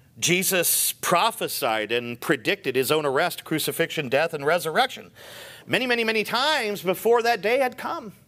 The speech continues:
He kept telling his disciples. In fact, one time he told them, "I'm gonna be betrayed and arrested and handed over to Gentiles. I'll be killed and I'll rise on the third day." And Peter says, "I will not allow this."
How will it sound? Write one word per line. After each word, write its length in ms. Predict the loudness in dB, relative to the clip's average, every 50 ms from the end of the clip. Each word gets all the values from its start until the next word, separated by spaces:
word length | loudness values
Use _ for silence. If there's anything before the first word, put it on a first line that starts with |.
| _ _ _
He 80 | _ -2
kept 260 | 0 0 0 0 -2
telling 280 | -2 -2 0 0 0 -2
his 160 | -4 -4 -2
disciples. 580 | -2 -2 -2 -2 -2 -4 -4 -4 -4 -6 -6
In 80 | -4 0
fact, 220 | 0 0 0 2
one 160 | 0 -2 0 0
time 200 | 0 -2 0 -2
he 80 | -6
told 380 | -6 -8 -2 0 0 0 2 0
them, 200 | 0 0 0 -6 -12 -16 -16 -16 -16 -10 -4
"I'm 200 | -4 -2 -2 0
gonna 160 | -2 -2 0
be 140 | 0 0 0
betrayed 540 | 0 0 -2 -4 0 0 2 2 2 2 0
and 100 | -2 -2
arrested 440 | 0 0 2 2 0 0 -4 -8 -8
and 100 | -6 -4
handed 300 | -4 -2 -2 0 2 2
over 180 | 2 2 2 0
to 80 | -2
Gentiles. 600 | 0 0 -2 -2 -2 0 0 0 0 0 0 -2
I'll 60 | -2 -4
be 100 | -4 -6
killed 300 | -2 0 0 0 0 -2
and 80 | -2
I'll 100 | -2 0
rise 300 | 0 0 0 0 0 -2
on 100 | -4 -4
the 80 | -4 -2
third 240 | 0 2 2 2 2
day." 160 | 2 0 0
And 100 | 0 -2
Peter 220 | -2 -2 -2 0
says, 160 | 0 -2 0 0
"I 160 | 2 0 0
will 160 | 0 -4 -4
not 180 | -2 -2 0 0
allow 300 | 0 0 0 -2 -2 -4
this." 360 | -6 -10 -12 -14 -16 -18